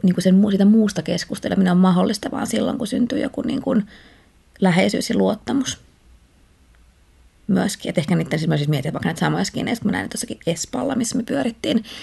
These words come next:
punkkarina, niin tavallaan, että, että oli hetki, jolloin mä pystyin puuttumaan tilanteisiin sen takia, että ne tunsi mut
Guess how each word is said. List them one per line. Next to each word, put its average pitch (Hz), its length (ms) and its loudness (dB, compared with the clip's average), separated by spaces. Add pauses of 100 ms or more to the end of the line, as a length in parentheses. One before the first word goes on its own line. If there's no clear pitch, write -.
(680)
punkkarina, 208 520 0
niin 208 180 0
tavallaan, 185 360 2
että, 175 280 0 (360)
että 180 320 0
oli 180 160 4
hetki, 180 240 0
jolloin 180 140 2
mä - 20 -4
pystyin 202 280 0
puuttumaan 240 520 0
tilanteisiin 262 680 0
sen 240 140 -2
takia, 233 200 -4
että 214 100 -2
ne - 20 -6
tunsi - 320 -4
mut 262 240 -4